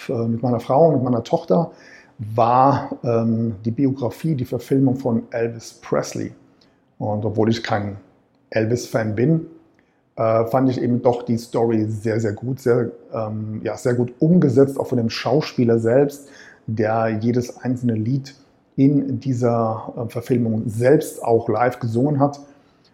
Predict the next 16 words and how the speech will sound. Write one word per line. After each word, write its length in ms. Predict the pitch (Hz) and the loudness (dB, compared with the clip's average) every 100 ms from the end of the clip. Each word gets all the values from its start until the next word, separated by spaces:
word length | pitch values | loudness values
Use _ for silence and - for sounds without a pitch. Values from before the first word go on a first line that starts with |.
| _ - | _ -4
Und 120 | 120 | 0
was 140 | 135 | 2
mich 100 | 156 | 4
so 100 | 143 | 4
ein 60 | 131 | 4
bisschen, 840 | - - 143 135 135 135 - - - | 2 2 4 6 6 6 0 -6 -2
ja, 160 | 127 | 0
nachdenklich 580 | 117 147 - 131 127 123 | 2 0 2 0 0 -2
gemacht 340 | 131 120 - - | -2 -2 -2 -10
hat, 260 | 117 - | -12 -12
war 320 | 110 120 127 | -6 -2 0
eben 200 | 123 120 | 0 0
letztendlich 320 | 113 113 120 - | -2 -2 -4 -6
die 120 | 123 | -10
Geschichte 760 | 117 - 160 - - 123 104 - - _ | -10 -4 -2 -2 4 4 4 -6 -18 _
hinter 640 | - 160 156 - 123 113 | -4 2 2 4 2 2